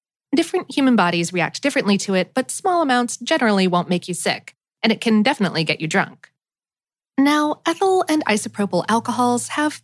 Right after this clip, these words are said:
sorta similar molecular structures. Both consist, as all compounds that we call alcohols consist, of at least one molecule of oxygen plus hydrogen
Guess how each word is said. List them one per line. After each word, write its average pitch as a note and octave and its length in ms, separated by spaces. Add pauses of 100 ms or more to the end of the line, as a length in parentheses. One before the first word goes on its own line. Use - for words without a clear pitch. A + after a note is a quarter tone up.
sorta F4 480
similar F#3 360
molecular F3 440
structures. - 680 (360)
Both F4+ 380
consist, - 580 (180)
as A#3 220 (100)
all C4+ 200
compounds F#3 680
that - 140
we F#3 140
call E3+ 300
alcohols F3 580
consist, F3 600 (380)
of G#3+ 80
at G#3+ 120
least D#4+ 300
one D4+ 260
molecule B3+ 600
of F3+ 120
oxygen A#3+ 540
plus F3 240
hydrogen A#3+ 640